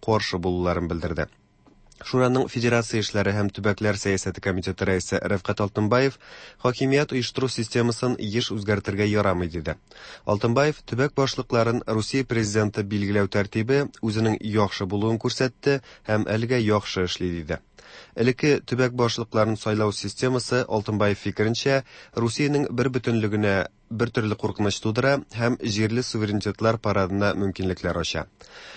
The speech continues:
Төбәк башлыкларын сайлау тәртибенә заманында Ленинград өлкәсе губернаторы булган Б Д Б эшләре комитеты рәисе Вадим Густав та каршы чыга.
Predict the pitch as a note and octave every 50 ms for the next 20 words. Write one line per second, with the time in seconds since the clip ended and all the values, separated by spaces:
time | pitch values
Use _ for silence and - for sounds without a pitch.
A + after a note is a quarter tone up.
0 | - - - - B2+ C#3 C#3 C3 C#3 C3+ B2+ - C3+ - - C3 B2 A#2+ B2 B2
1 | - - - B2 A#2+ A#2 A#2 A#2 A2+ G#2 - G#2+ G2+ - G#2+ G2+ F#2+ G#2+ A#2 B2+
2 | C3+ - - A2+ G#2+ G#2+ G#2 A2+ A2+ A2+ A#2+ B2 C#3 C3+ B2+ A#2 A2+ A2+ A2+ A#2+
3 | A#2+ A#2 - A2+ - G#2+ G#2 - - G#2+ G2 F#2+ G2+ F#2+ G2+ F#2+ F#2 - F#2+ F#2
4 | F#2+ F2+ G#2 G#2 A2 A#2+ B2 G2 - - A2 G#2 A2 G#2+ A2+ G#2+ G2+ G#2+ G2+ -
5 | - - G2+ G2 F#2+ - G2+ F#2+ F#2+ F2+ - F#2 - - F#2+ F#2+ F#2 F2+ - -
6 | C3 B2+ E2 G2+ G#2+ G2+ G2 G2 A2 A2+ A#2 - - F#2 G2+ G2+ - - - F2+
7 | - - G2 F2+ - F#2+ F#2 - - - - - E2+ F#2 F2+ F2+